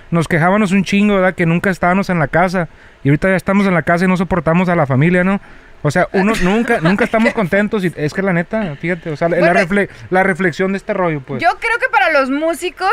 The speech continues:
Speaker 2: sí, sí están viviendo otra etapa de, de su vida cotidiana en casa, porque para mí, que yo no viajo ni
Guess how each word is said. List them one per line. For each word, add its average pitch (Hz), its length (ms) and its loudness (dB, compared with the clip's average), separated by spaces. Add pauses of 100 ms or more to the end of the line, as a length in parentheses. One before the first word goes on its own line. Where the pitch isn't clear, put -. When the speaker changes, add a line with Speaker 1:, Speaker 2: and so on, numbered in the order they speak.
Speaker 2:
sí, 311 220 -6
sí 294 160 -8
están 330 360 -4
viviendo 311 440 0
otra 302 200 0
etapa 302 400 -2
de, 247 260 0
de 220 180 -2
su 214 200 -8
vida 269 300 0
cotidiana 214 640 -4
en 208 100 -4
casa, 240 680 -2
porque 214 500 -2
para 240 240 0
mí, 349 240 -4
que 277 180 -2
yo 262 120 0
no 302 140 0
viajo 311 360 0
ni 247 400 -4